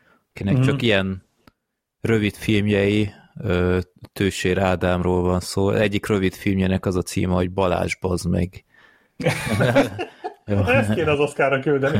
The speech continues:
Speaker 1: <laughs>
Speaker 2: Hát, ö, ja, az, az
Speaker 1: Jó.
Speaker 2: megint aktuális talán, de, <laughs> de
Speaker 3: Ez mindig aktuális.
Speaker 1: Nem láttam, de... Jó. A,
Speaker 2: De,
Speaker 1: a
Speaker 2: tehát, hogy maga, maga a rendezés amúgy nem rossz, tehát amúgy igényesen néz ki például a film, tehát, hogy a képi
Speaker 1: Mhm.
Speaker 2: világa az úgy,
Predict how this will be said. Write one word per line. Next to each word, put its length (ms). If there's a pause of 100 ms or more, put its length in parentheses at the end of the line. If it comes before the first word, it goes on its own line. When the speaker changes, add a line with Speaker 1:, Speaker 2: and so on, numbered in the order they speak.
Speaker 1:
<laughs> 20 (1000)
Speaker 2:
Hát, 200
ö, 220 (180)
ja, 180
az, 220
az 180
Speaker 1:
Jó. 60
Speaker 2:
megint 280
aktuális 540
talán, 360
de, 160 (840)
<laughs> 920
de 80
Speaker 3:
Ez 300
mindig 220
aktuális. 520
Speaker 1:
Nem 160
láttam, 520
de... 320 (840)
Jó. 260 (300)
A, 100
Speaker 2:
De, 60
Speaker 1:
a 300
Speaker 2:
tehát, 200
hogy 120
maga, 200
maga 220
a 60
rendezés 460
amúgy 260
nem 300
rossz, 240
tehát 240
amúgy 220
igényesen 540
néz 180
ki 120
például 360
a 80
film, 360
tehát, 220
hogy 100
a 40
képi 260
Speaker 1:
Mhm. 80
Speaker 2:
világa 340
az 180
úgy, 200